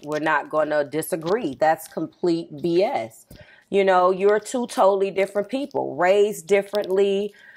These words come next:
you know, with different beliefs. Love just means that you, well, not just means, but you're gonna integrate with someone, you know, with the world. You wanna come in and you wanna now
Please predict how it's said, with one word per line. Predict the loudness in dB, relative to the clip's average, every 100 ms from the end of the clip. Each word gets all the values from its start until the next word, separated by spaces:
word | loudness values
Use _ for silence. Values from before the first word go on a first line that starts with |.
| -6
you | 0
know, | 2 2
with | 2 -2 -2
different | -2 -2 -8 -4
beliefs. | -4 0 0 -2 -10
Love | -4 2 4 4 2 -2 -4
just | -4 -2
means | -2 -2 -2
that | -6 -4
you, | -2 -2 -2
well, | -2 -2 -2 -8 -18 -20 -14
not | -2 0 0 -4
just | -6 -2 -2 -2
means, | -8 -8 -10 -6
but | -2 0 -2 -10 _ _ -10
you're | -2 0
gonna | 2 2
integrate | 0 0 -2 -2 -2 -2
with | -8
someone, | -4 -4 -4 -8 -10 -14 _ _ _ -2
you | 2
know, | 4 4 2
with | 0 0
the |
world. | 2 2 2 -4 -2
You | 2
wanna | 2 2
come | 0 -2 0
in | 0 0 0 0
and | 0 -2 0 0 -2 -6 _ _ _ -6
you | 0 4
wanna | 4 2
now | -2 0 2 2 0 -2